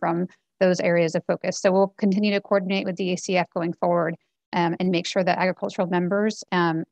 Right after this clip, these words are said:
a-, are part of future conversations around solar siting and agriculture.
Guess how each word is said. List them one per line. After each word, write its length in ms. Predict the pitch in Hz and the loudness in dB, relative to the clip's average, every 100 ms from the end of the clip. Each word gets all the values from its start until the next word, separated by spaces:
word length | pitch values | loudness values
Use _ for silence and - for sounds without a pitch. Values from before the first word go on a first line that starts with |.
| 185 | -4
a-, 120 | 175 - | -2 -2
are 140 | 175 | -4
part 280 | - - 185 | -4 -2 -2
of 160 | 180 165 _ _ - | -2 -4 _ _ -8
future 220 | 190 190 | -4 -4
conversations 680 | - 165 170 175 180 175 160 | -2 -2 -2 -4 -4 -4 -4
around 240 | 160 165 | -4 -4
solar 380 | - 175 165 160 | -2 -2 -2 -2
siting 380 | - 160 160 147 | -2 -2 -2 -2
and 80 | |
agriculture. 540 | 151 170 - - - | -4 -6 -8 -12 -10